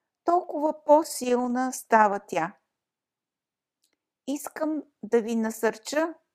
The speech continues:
да се вслушвате във вашата интуиция и да действате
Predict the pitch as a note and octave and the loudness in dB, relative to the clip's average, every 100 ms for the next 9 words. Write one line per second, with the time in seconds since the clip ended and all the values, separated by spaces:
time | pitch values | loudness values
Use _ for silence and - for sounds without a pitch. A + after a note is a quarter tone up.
0 | - G#3+ A#3 - A#3 C4+ D#4 - A3+ - | -20 -12 -8 -6 -6 -4 -6 -4 -6 -6
1 | G3 F#3+ F#3 G#3 - - F#3+ F3 F#3 G3+ | -6 -2 -2 -2 -8 -8 -8 -6 -8 -8
2 | - - G3+ G3+ - _ _ _ _ _ | -10 -8 -6 -6 -10 _ _ _ _ _
3 | A#3 G#3+ G3+ G3 G#3+ C#4+ - - D4 - | -8 -2 -2 2 2 2 -2 -10 -12 -6
4 | D4 C#4+ | -4 -4